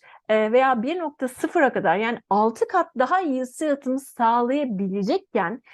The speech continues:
Türkiye'de toplam konut stoğunun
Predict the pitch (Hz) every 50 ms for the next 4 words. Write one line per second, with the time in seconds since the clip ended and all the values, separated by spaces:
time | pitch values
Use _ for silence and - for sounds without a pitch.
0 | - - - - - _ _ - - 359 403 427 440 - 359 320 277 220 220 220
1 | 226 226 226 - 262 240 240 - 262 269 285 277 277 - 285 269 285 320 - -
2 | - - 220 202 190 190 196 226 220